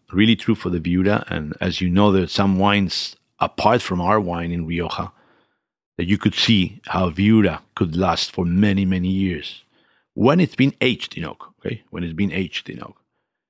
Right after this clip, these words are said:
Uh, you were talking about Tempranillo, and I think that Tempranillo is already, uh, already, uh, demonstrated. It's been demonstrated that Tempranillo, after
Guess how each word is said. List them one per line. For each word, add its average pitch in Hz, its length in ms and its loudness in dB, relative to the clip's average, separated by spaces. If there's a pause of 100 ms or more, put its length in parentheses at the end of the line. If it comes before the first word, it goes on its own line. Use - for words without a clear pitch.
(480)
Uh, 98 120 2
you 101 200 6
were 117 120 6
talking 131 340 2
about 101 300 2
Tempranillo, 98 1000 0
and 90 220 -4
I 87 160 -4
think 107 380 2
that 87 180 -2
Tempranillo 95 880 2
is 92 280 -6
already, 90 720 0 (960)
uh, 87 440 -2
already, 98 480 0
uh, 92 180 0
demonstrated. 101 880 0
It's 87 160 -8
been 104 300 0
demonstrated 101 760 0
that 82 240 -8
Tempranillo, 98 680 -2
after 90 560 -6